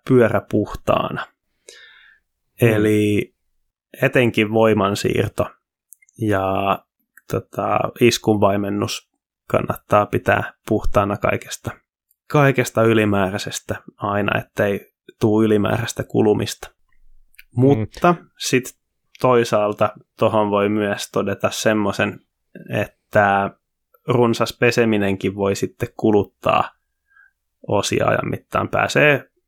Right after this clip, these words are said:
Speaker 1: helpommin, tota, tai on isompi riski, että jossakin vaiheessa tulee sitten vähän vettä laakereihin ja jos johonkin jää vettä, niin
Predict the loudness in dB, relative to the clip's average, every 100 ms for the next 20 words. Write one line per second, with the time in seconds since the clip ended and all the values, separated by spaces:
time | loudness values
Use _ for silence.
0 | _ -18 -4 0 0 2 0 0 -2 -4
1 | -10 _ -20 -20 -20 -20 _ _ _ _
2 | -6 -4 0 0 0 -4 0 0 0 -4
3 | -2 0 0 -2 0 0 2 2 0 -2
4 | -2 -2 -2 -2 -2 -4 -6 -4 -4 -2
5 | -4 -4 -4 -2 -4 -6 -4 -2 -2 -2
6 | -4 -2 0 2 0 -2 -4 -4 -4 -6
7 | -8 -10 _ _ _ _ _ _ _ _
8 | _ _ -2 0 0 0 2 4 4 0
9 | -4 _ -2 0 -2 -4